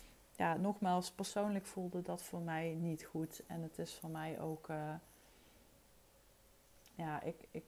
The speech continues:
ik sluit dat liever op een nette manier af. En ik heb ook geen zin in gedoe en getrut en slechte energie. Nee, dat, ja, ik wil me helemaal niet bezighouden met dat soort dingen. Dus ik heb, eh, gewoon gezegd: van, hè, weet je, voor de dag moet je natuurlijk wel betalen.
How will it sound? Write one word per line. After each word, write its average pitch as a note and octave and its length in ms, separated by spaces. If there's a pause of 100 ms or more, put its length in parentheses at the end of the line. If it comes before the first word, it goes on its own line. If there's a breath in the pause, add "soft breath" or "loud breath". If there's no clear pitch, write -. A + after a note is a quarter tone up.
(160)
ik F3 140
sluit E3 300
dat - 160
liever E3+ 240
op D#3+ 160
een D3+ 120
nette D#3+ 300
manier D#3+ 500
af. - 340
En E3 140
ik E3 120
heb E3 180
ook D#3+ 180
geen E3+ 180
zin D#3+ 300
in D#3+ 160
gedoe D#3 460
en E3 160
getrut E3 560
en E3 160
slechte E3+ 440
energie. D#3+ 600 (500 loud breath)
Nee, D#3+ 380
dat, F3 140 (360)
ja, - 260 (100)
ik G3+ 200
wil G3+ 140
me G3 80
helemaal F#3+ 280
niet E3+ 160
bezighouden E3 520
met D#3 160
dat - 140
soort D#3 180
dingen. D#3 280
Dus D#3+ 200
ik - 160
heb, E3+ 160 (160)
eh, E3 320 (120)
gewoon E3+ 180
gezegd: E3+ 320
van, E3+ 140
hè, E3+ 140
weet E3+ 320
je, F3+ 80
voor F3 100
de E3+ 120
dag F3+ 300
moet F3+ 160
je E3+ 80
natuurlijk E3+ 280
wel G3+ 220
betalen. F3+ 560